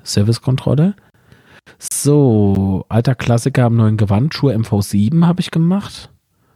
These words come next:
Dann kommen ganz viele Talks und da hinten irgendwo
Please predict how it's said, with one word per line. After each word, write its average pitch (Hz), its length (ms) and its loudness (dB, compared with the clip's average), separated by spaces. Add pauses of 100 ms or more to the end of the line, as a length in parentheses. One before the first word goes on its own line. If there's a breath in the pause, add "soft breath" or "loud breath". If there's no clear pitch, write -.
Dann 104 120 0
kommen 107 220 0
ganz 107 180 -2
viele 98 280 -2 (120)
Talks 110 560 0
und 113 400 -4 (800)
da 98 140 -4
hinten 110 560 -4
irgendwo 131 720 0